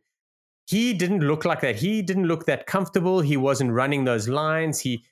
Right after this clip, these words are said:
wasn't running with that, uh, that heads up, uh, approach. He's a fifteen. And, uh, I, I'm quite a big fan of Hoggy. I think that there's some big things that are gonna happen. You can't replace Finn.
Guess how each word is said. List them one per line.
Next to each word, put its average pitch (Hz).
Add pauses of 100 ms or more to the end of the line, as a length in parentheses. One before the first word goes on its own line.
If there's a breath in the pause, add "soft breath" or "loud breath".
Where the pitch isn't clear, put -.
(120)
wasn't 131
running 127
with 120
that, 117 (160)
uh, 110 (300)
that 127
heads 131
up, 131 (200)
uh, - (120)
approach. - (180)
He's 165
a 120
fifteen. 104 (300)
And, 107
uh, 107 (420)
I, 131
I'm 131
quite 147
a 123
big 113
fan 113
of 101
Hoggy. 107 (500)
I 107
think 117 (160)
that 110
there's 113
some 107
big 123
things 117
that 110
are -
gonna 104
happen. 101
You 117
can't 131
replace 113
Finn. 175